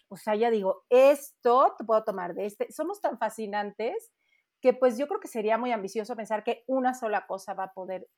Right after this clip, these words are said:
ayudarnos a trabajar en todo, ¿no? Porque habrá gente que en la parte espiritual puede encontrar, em, algo que le ayude muchísimo y luego con una ayuda de una terapia quizá muchísimo más racional puede encontrar otras, pero luego,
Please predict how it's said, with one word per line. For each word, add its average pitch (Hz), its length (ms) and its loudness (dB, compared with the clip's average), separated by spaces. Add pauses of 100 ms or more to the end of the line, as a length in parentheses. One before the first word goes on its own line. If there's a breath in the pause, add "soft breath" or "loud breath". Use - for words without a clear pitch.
(160)
ayudarnos 196 320 -4
a 202 60 -6
trabajar 190 240 -6
en 175 160 -8
todo, - 300 -2
¿no? - 260 -12
Porque - 200 -2
habrá 202 200 2
gente 208 320 -6
que 220 80 -6
en 208 60 -4
la 185 160 -4
parte 208 240 -2
espiritual 208 560 -2
puede 240 240 0
encontrar, 196 580 -2 (460)
em, 180 500 -2 (480)
algo 220 320 6
que 220 120 2
le 190 80 4
ayude 220 260 0
muchísimo 247 1000 -2
y 226 100 -4
luego 220 240 4
con 208 160 -2
una 208 140 -4
ayuda 208 400 0
de 196 80 -4
una 190 200 -8
terapia 190 460 -2
quizá - 300 -8
muchísimo 190 500 -8
más 170 160 -10
racional 202 320 -8
puede 196 140 -6
encontrar - 360 -12
otras, 262 400 4
pero 226 120 2
luego, 233 180 2